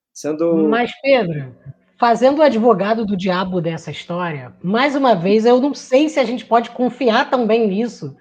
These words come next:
Speaker 1: Não, não pode
Speaker 2: porque
Speaker 1: confiar em nada.
Speaker 2: porque é isso, na-, vo-, voltando à pergunta shakespeariana, que é há mais coisas entre o céu e a terra do que julga a filosofia, esse, o Fortunato tá tentando responder a pergunta também, né? O que que há,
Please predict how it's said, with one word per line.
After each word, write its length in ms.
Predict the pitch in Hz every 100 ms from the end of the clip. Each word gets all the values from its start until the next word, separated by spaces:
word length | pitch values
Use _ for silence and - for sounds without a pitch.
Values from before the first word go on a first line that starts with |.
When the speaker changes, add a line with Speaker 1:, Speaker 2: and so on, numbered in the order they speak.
| - 185
Speaker 1:
Não, 100 | 214
não 160 | 165
pode 140 | 226 -
Speaker 2:
porque 480 | 190 247 247 247 233
Speaker 1:
confiar 120 | 226
em 120 | 147 _ -
nada. 140 | 160 - _ _ _ _ _ _ _ _
Speaker 2:
porque 240 | 247 -
é 60 | 311
isso, 460 | 311 311 202 - 226
na-, 140 | 254
vo-, 300 | 160 208 254
voltando 380 | 196 262 277 320
à 60 |
pergunta 400 | 320 339 247 302
shakespeariana, 760 | 269 262 - 294 262 240 254 196
que 100 | 208
é 140 | 202 190
há 120 | 185
mais 220 | 190 233 -
coisas 240 | 240 220
entre 200 | 233 220
o 40 |
céu 240 | 214 226 220
e 40 |
a 60 | 208
terra 220 | 220 226
do 120 | 214
que 160 | 214 196
julga 560 | 170 226 190 165 151 - _ _ _
a 100 | 175
filosofia, 920 | 202 202 190 185 190 254 285 185 151 - _ _ -
esse, 280 | 320 - 349
o 120 | 262
Fortunato 380 | 349 339 302 320
tá 80 | 359
tentando 320 | 381 349 349
responder 340 | 359 370 349
a 60 | 349
pergunta 380 | 349 277 349 349
também, 380 | 370 285 339
né? 180 | 285 269
O 80 | 262
que 140 | 269
que 120 | 269 359
há, 380 | 262 294 349